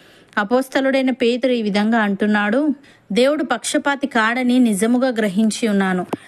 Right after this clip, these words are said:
ప్రతి జనములోనూ ఆయనకు భయపడి నీతిగా నడుచుకొను వానిని ఆయన అంగీకరించును."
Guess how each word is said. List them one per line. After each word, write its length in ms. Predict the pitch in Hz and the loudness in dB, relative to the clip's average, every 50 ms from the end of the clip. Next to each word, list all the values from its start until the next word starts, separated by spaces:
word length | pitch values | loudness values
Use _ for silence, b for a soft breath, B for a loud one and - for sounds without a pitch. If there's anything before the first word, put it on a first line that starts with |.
| B B _ | B B _
ప్రతి 280 | - 233 240 220 277 262 | -2 -2 0 0 0 0
జనములోనూ 640 | 214 247 226 226 247 269 277 285 285 285 277 277 277 | 0 0 0 2 2 4 4 2 4 4 4 4 4
ఆయనకు 420 | 262 240 226 226 220 220 202 214 | 2 2 0 0 0 0 0 0
భయపడి 500 | 190 208 214 214 220 - 247 233 226 220 | 0 2 2 0 0 0 0 0 0 2
నీతిగా 420 | 220 214 226 240 - 277 262 269 254 | 2 2 2 2 2 0 0 2 2
నడుచుకొను 520 | 240 226 220 214 - - - 233 233 226 | 2 0 0 -2 -4 -2 -2 0 0 0
వానిని 400 | 220 214 208 202 208 202 220 233 | 0 0 0 0 0 0 0 0
ఆయన 200 | 226 220 214 202 | 0 0 0 0
అంగీకరించును." 800 | 196 190 196 202 226 220 220 208 208 202 196 185 - 190 180 180 | 0 0 0 0 0 0 0 -2 -2 -2 -4 -4 -4 -6 -6 -8